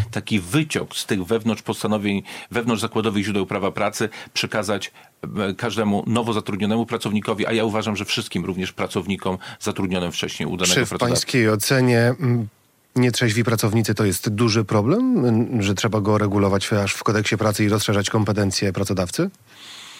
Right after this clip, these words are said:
Speaker 1: No, ja mam nadzieję, że to nie jest tak duży problem, ale, e, no, każdy przypadek, e, jest, e, czymś, e, nagannym i, i stwarzającym zagrożenie, e, je-, jeżeli chodzi o życie i zdrowie, e,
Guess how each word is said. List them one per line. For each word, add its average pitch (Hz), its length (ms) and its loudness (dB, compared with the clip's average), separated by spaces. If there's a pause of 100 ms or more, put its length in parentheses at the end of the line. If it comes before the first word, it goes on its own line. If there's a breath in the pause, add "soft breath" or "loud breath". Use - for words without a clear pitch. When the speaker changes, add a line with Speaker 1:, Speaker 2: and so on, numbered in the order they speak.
(600 loud breath)
Speaker 1:
No, - 60 -4
ja 117 120 -2
mam 156 160 0
nadzieję, 156 320 0
że 147 120 -2
to 151 140 -2
nie 190 260 0
jest 131 220 -2
tak 95 260 0
duży 95 360 2
problem, 87 580 0
ale, 101 420 0
e, 98 400 -2
no, 110 120 0
każdy 131 280 -2
przypadek, 135 520 -2 (100)
e, - 40 -8 (240)
jest, 95 600 -2
e, 101 40 0 (400)
czymś, - 600 -2
e, - 40 -14 (580)
nagannym 92 680 0
i, 90 500 -2
i 82 60 -8
stwarzającym 98 600 -2
zagrożenie, 95 580 -4 (480 loud breath)
e, 80 200 -2
je-, 87 260 0
jeżeli 95 220 -2
chodzi 101 220 -2
o 101 40 2
życie 95 260 -2
i 92 40 0
zdrowie, 90 380 0 (120)
e, 85 180 -4